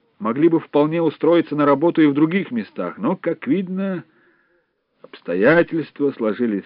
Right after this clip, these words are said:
так, что другого выхода у них не было.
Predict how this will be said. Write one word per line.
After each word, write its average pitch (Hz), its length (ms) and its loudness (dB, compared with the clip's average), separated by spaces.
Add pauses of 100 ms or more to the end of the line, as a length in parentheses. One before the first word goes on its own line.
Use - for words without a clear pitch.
(120)
так, 147 240 0
что - 280 -8
другого 104 760 2
выхода 139 480 -4
у 131 100 0
них 113 300 -4 (260)
не 87 440 -8
было. 78 440 -14